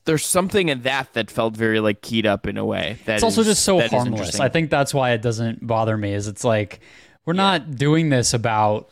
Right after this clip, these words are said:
Speaker 2: like, you know, f-, our founding fathers. <laughs> Like, it's, it's, it's Magic Johnson. Like,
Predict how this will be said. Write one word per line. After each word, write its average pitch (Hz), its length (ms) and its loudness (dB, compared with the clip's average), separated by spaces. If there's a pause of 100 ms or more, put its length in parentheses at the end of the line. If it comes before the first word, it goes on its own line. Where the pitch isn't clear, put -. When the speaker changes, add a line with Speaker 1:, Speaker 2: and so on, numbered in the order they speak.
Speaker 2:
like, 107 600 -4 (840)
you 127 120 -4
know, 95 300 -4 (1500)
f-, - 140 -8
our 131 100 0
founding 127 400 0
fathers. 104 840 -4
<laughs> 196 60 -18 (220)
Like, 170 360 0
it's, - 340 0 (440)
it's, - 680 0
it's - 260 -18
Magic 147 360 -2
Johnson. 110 560 -4 (480)
Like, 113 300 -4